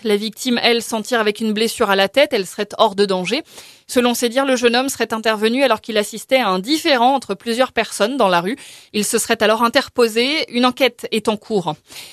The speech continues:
Et puis un homme toujours en garde à vue hier soir à Douai, interpellé quelques heures plus tôt par le raid.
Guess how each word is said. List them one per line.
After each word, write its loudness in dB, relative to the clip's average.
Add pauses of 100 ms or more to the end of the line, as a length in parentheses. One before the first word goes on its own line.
(160)
Et 2
puis -2
un 4
homme 2
toujours -2
en 2
garde 2
à 6
vue -6
hier 0
soir -4
à -4
Douai, 2
interpellé -4
quelques 0
heures -2
plus -14
tôt -2
par -6
le 0
raid. 2